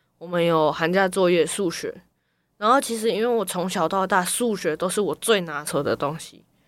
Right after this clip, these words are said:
所以我不可能把算式算错，我就算上课睡觉都没有在上课，我本子翻一翻，我就一定知道怎么写，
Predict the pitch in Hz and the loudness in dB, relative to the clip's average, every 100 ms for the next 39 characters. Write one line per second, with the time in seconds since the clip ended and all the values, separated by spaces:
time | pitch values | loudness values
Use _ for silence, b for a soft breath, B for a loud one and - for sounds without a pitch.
0 | _ _ _ 226 254 247 170 - 277 214 | _ _ _ 0 2 2 0 -4 -10 -6
1 | 180 165 165 156 135 151 180 - 240 185 | -6 -4 0 0 0 -6 -14 -4 -2 -2
2 | 180 175 - 170 - 180 - - - 190 | -4 -8 -6 -8 -8 -10 -12 -12 -14 -4
3 | 254 254 247 - 233 190 220 185 - 202 | 0 0 2 4 4 4 0 0 0 -2
4 | - 196 175 202 202 180 185 190 147 180 | 0 2 2 2 2 0 0 -2 -4 -4
5 | 185 175 - 180 143 151 - 170 170 160 | 0 2 2 -4 -6 -16 -6 -4 -2 -2
6 | 151 151 - 170 175 175 147 165 165 143 | -2 0 2 2 2 -4 -2 0 2 0
7 | - - - | -2 -4 -4